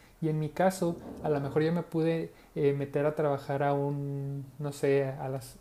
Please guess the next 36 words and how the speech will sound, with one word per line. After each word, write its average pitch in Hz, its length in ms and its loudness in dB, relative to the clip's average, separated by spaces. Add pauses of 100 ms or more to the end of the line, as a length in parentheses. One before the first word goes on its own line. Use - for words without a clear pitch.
a, 135 320 -2
a 160 180 -4
un 143 140 0
Little 147 280 0
Caesar 151 480 2
o 135 200 2
a 131 40 0
las 127 280 -6
Alitas 147 720 -2
o 135 80 -6
no 139 100 -4
sé, 160 300 0 (300)
y 156 100 -2
ganar 139 360 2
el 156 140 4
triple 165 400 2
de 147 100 4
lo 135 120 -4
que - 80 -6
me 131 80 -4
estaban 143 340 2
ofreciendo, 160 580 0 (480)
pero 151 360 6 (220)
tenía 151 240 4
en 170 100 4
mi 175 80 4
mente 170 500 2 (300)
el 147 180 0
deseo 143 380 2
de 156 80 2
aprender 135 580 -2 (300)
y 151 80 -2
no 143 160 0
me 151 100 -2
importó, 147 720 0 (180)
este, 143 680 -4